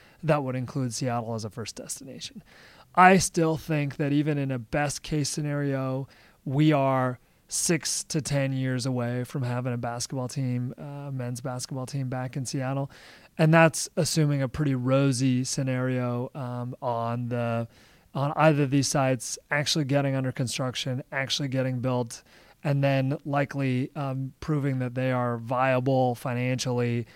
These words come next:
and then bringing a team back. I look at the kind of work that's happened in Vegas and Kansas City and other places, and I think that there, um,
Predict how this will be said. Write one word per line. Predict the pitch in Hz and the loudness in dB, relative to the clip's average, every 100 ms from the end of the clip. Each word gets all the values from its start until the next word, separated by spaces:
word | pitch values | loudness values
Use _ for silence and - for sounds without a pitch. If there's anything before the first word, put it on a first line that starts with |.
| - - | -20 -10
and | - 143 | -2 0
then | 135 123 | 0 0
bringing | 123 123 120 | -2 -2 -2
a | |
team | 110 123 117 | -4 -4 -2
back. | 117 107 107 - | -2 -4 -6 4
I | 170 | 6
look | 170 165 | 6 4
at | 165 151 165 - - - _ | 6 4 2 -20 -20 -20 _
the | 180 | -6
kind | 147 156 | 0 2
of | 143 | 4
work | 143 - | 2 0
that's | - 139 - | -2 -2 -2
happened | 143 135 135 | -4 -2 -2
in | 131 127 | -2 0
Vegas | 147 143 143 - | 2 2 2 -2
and | 135 | -6
Kansas | 117 139 127 127 | -4 -2 0 -2
City | - 156 143 | 2 2 4
and | 135 | 2
other | 135 135 | -2 -4
places, | - 147 131 147 123 | -2 -2 -2 -2 -2
and | 123 | -2
I | 123 | -2
think | 147 135 | -2 -4
that | 147 131 | -4 -2
there, | 135 135 123 - - - - | 0 0 -2 -10 -20 -20 -8
um, | 175 143 135 | -2 0 0